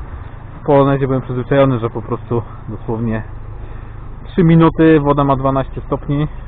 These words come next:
bo tak miałem ustawioną, i przełączałem się na gaz. Tu się trochę dłużej przełącza, ale i tak jest bardzo szybko. W ogóle się tego nie zauważa. A co tu jeszcze mogę o tym aucie powiedzieć? Generalnie ma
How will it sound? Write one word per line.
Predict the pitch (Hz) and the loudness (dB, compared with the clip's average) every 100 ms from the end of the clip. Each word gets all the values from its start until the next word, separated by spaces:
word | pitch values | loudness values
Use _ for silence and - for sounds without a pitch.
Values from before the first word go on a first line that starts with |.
| - | -10
bo | 117 | -8
tak | 127 - | -8 -6
miałem | 127 127 120 | -2 -2 -2
ustawioną, | 127 - 131 151 160 170 165 - - - - - - | -6 -2 0 4 6 4 2 -8 -12 -12 -12 -12 -8
i | 190 | -6
przełączałem | - 160 131 139 127 | 2 2 2 0 -2
się | 143 | -2
na | 120 | -2
gaz. | 101 85 - | -2 -4 -4
Tu | 180 | -6
się | 180 | -4
trochę | 156 147 | -2 -2
dłużej | 139 139 113 | -2 0 -2
przełącza, | - 110 110 175 226 - - | -2 -2 0 0 0 -4 -4
ale | 226 285 | -2 0
i | |
tak | 208 | 2
jest | 147 120 | 0 2
bardzo | 117 113 | 0 0
szybko. | - - 143 180 - - - - - - - - - - - - | -4 -2 2 2 0 -10 -8 -8 -8 -8 -8 -8 -8 -8 -8 -2
W | 143 | 0
ogóle | 160 | 2
się | 156 | 2
tego | 165 151 | 2 4
nie | 147 | 4
zauważa. | 143 143 160 151 160 165 - - - - - - - - - - - - - - - - - 131 | 6 6 6 6 6 4 2 -6 -6 -6 -6 -6 -8 -8 -6 -6 -6 -6 -6 -8 -8 -8 -8 -2
A | 131 127 127 120 - - - - - - - - - - - - - - - - - | 2 4 2 -2 -6 -6 -6 -6 -8 -8 -8 -8 -8 -8 -10 -8 -8 -8 -8 -8 -8
co | - | -8
tu | - | -6
jeszcze | 143 160 | -2 -2
mogę | 156 165 | 0 -2
o | - | -4
tym | 175 131 | -4 -2
aucie | 160 - | -2 -2
powiedzieć? | 175 180 190 120 107 - - - - - - - - - - - - - - - 139 | -2 2 2 2 -2 -6 -8 -8 -8 -10 -10 -10 -10 -10 -10 -10 -12 -10 -8 -6 0
Generalnie | 156 165 160 170 | 2 4 4 4
ma | 165 | 2